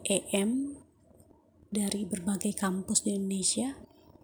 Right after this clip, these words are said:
Beberapa tidak puas dengan pemerintahan Presiden Jokowi yang sekarang. Juga dari segi entertain, yaitu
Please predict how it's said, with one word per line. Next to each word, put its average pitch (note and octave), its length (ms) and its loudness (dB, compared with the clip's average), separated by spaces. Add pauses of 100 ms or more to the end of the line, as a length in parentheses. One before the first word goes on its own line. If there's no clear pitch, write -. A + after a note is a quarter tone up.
(2000)
Beberapa A3 400 2
tidak G#3+ 320 2
puas A#3 400 4
dengan F#3+ 240 4
pemerintahan F#3+ 1040 -2
Presiden - 480 -2
Jokowi G3+ 400 0
yang F#3 160 6
sekarang. G#3 720 0 (960)
Juga G3+ 560 0
dari G#3+ 240 -2
segi G#3 720 0 (880)
entertain, A3+ 880 0 (2500)
yaitu A3+ 800 0